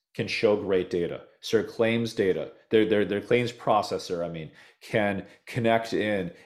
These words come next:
and readily integrate to, um, to quickly stand up to, um, their solutions. Because, I mean, if you, if you're saying, like, we're partnered with, uh, Snapsheet and Five Sigma, they can stand up solutions very quickly.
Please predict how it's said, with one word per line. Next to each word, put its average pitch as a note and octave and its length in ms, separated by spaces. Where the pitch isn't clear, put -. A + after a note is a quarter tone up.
and G2 180
readily A2 380
integrate G#2+ 800
to, G2 460
um, F2 460
to - 120
quickly C#3 520
stand A#2 420
up - 300
to, F2 340
um, G2 360
their A2+ 180
solutions. - 600
Because, E3+ 200
I D#3+ 60
mean, D#3+ 240
if D#3+ 100
you, E3+ 120
if D3 100
you're G3+ 180
saying, - 220
like, C#3 160
we're D3+ 100
partnered D#3 260
with, B2 140
uh, A#2+ 140
Snapsheet C3 500
and A#2 120
Five - 240
Sigma, C3 560
they D3+ 100
can E3+ 120
stand C#3+ 280
up C3 60
solutions C3+ 420
very D#3 300
quickly. - 420